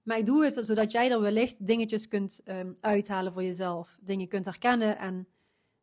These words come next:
ehm, erachter kunt komen wat echt wel met jou resoneert, maar ook zeker echt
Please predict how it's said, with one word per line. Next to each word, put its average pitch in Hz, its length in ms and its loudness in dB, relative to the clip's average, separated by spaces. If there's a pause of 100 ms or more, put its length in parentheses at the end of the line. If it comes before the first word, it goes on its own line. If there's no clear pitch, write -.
(100)
ehm, 175 460 -12 (140)
erachter 302 680 2
kunt 302 200 -2
komen 247 300 2
wat 185 200 -2
echt - 460 -6 (400)
wel 208 380 6
met 330 160 4
jou 294 200 6
resoneert, 247 560 2
maar 226 160 0
ook 220 160 0
zeker 220 460 0
echt - 380 -8